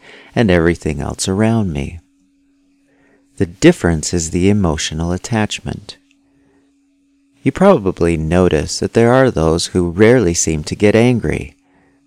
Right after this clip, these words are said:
Don't these people have any rules in their lives? The difference is the degree of emotional attachment they have to those rules.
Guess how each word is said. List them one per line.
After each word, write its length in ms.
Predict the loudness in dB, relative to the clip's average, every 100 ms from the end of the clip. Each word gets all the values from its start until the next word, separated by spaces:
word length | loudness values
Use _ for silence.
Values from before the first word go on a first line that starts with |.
| _ _ _ 2
Don't 280 | 4 4
these 200 | 0 -2
people 380 | -2 -4 0 -2
have 240 | 0 -2 0
any 200 | 0 0
rules 540 | 0 2 2 2 0
in 140 | -2
their 160 | 0 0
lives? 580 | 0 0 -2 -4 -10 -18 _ _ _ _ _ _ _ _ _ _ _ -6
The 100 | 2
difference 500 | 4 4 2 -2 -4
is 180 | -6
the 100 | -4
degree 680 | -4 -4 -4 0 2 2 2
of 180 | 2 2
emotional 680 | 2 2 0 -2 -4 0 0
attachment 800 | -2 -2 -2 -2 -4 -6 -8
they 160 | -4 -2
have 320 | -2 -2 -4
to 140 | -4 -2
those 280 | 0 0 0
rules. 600 | 2 2 2 -2 -8